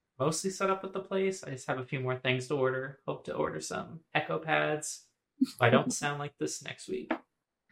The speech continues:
Speaker 2: Woo.
Speaker 1: Woo.
Speaker 2: Oh, man.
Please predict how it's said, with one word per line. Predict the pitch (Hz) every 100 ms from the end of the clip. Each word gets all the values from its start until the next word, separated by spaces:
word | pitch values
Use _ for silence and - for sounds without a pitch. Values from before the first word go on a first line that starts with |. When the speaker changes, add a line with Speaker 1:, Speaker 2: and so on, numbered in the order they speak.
| 320 - 359
Speaker 2:
Woo. | 269 320 415 370 294 277 - - - -
Speaker 1:
Woo. | 262 - - - - - - - - - - - - 277
Speaker 2:
Oh, | 254 240
man. | 226 226 220 220